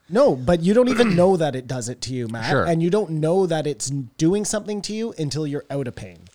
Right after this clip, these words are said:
Speaker 1: And I know this because I was out of pain for one year after my surgery worked,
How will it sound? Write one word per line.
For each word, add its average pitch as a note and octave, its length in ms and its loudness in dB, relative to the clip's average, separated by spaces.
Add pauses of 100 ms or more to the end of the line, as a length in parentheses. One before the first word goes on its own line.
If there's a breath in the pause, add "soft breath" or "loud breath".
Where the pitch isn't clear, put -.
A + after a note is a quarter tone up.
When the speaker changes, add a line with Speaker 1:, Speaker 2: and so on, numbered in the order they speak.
Speaker 1:
And D#3 100 -4
I C#3 100 -4
know F#3 240 0
this D#3 220 -2
because C#3 320 -6
I D3 100 -4
was D3 160 -4
out E3+ 180 -2
of - 40 -10
pain D3 160 -6
for B2+ 160 -10
one F3 320 -4
year G3+ 360 -2
after B2 320 -10
my B2+ 140 -8
surgery D3 500 -4
worked, G3+ 400 -8